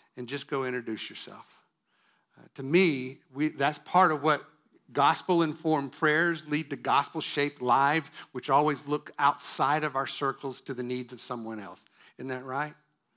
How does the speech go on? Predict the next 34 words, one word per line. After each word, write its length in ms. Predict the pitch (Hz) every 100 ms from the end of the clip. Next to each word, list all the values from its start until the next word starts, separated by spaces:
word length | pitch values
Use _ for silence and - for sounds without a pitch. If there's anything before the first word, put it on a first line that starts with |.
| _ _ _
So 140 | - 131
let's 200 | 147 147
be 200 | 135 131
that 200 | 123 117
kind 180 | 123 110
of 80 | 110
a 60 |
people 400 | - 107 - 95 _
as 120 | 110
a 40 | 104
church 260 | - 104
family. 400 | - 104 95 90 _
Amen? 280 | 120 110 123 - _ _ _ _ _ _ -
Let's 160 | - 113
pray 200 | - 107
together. 360 | 98 104 95 101
Father, 360 | 147 131 127
thank 340 | 117 143 123 135
you 140 | 117 - - - -
for 260 | - 139 127
this 220 | 135 135
church 280 | - 147 -
family 460 | 139 127 117 113
who 240 | 113 131 123
has 240 | 123 127
been 300 | 117 139 135
so 220 | 120 156 151
good 460 | 147 165 123 87 - - _ -
<laughs> 80 | 113 _ _ - - - _ _ _ _
to 140 | - 127
reach 240 | 143 143
out 200 | 147 147
to 80 | 139
me 380 | 156 190 127